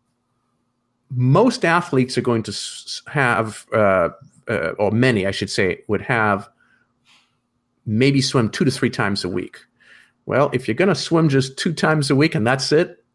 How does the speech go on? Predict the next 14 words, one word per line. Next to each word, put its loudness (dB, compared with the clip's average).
they 2
both 2
have -2
to 0
be -2
key -2
sessions. -4
E-, -18
each -4
session 0
has -2
to 0
have, -2
hit -2